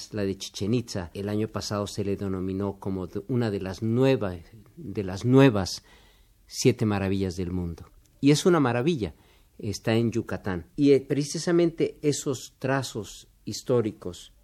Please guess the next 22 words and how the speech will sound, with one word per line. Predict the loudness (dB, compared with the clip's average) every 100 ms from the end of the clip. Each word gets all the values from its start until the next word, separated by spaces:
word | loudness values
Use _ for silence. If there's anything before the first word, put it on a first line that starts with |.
| _ _ _
se | -4 2
van | 2 2
reflejando | -2 -4 -4 -2 -2 -2 -2 -4 -10 _ -4
en | -2
los | -2 -6
pintores, | -4 -4 0 2 2 2 -6 -14 -18 _ _ _ _
en | -6 -4
Orozco, | 0 0 -2 -8 -14 -14 _
en | -4 -4
Rivera, | -4 -2 0 0 -2 -4
en | -4 -4 -6 -6
Frida | 0 2 2 -2 0
Kahlo, | 2 2 0 -6 _ _
en | -6 -4
Siqueiros, | -6 -2 4 4 4 0 -8 -18 -20 _ -6
en | -6
Tamayo, | -6 -2 2 2 0 -6 -10 _
todos | 6 6 6
grandes | 2 0 0 -2
pintores | -2 -2 0 0 0 -2
universales | 0 0 -2 -4 -2 -4 -4
mexicanos, | -6 -8 -8 -6 -6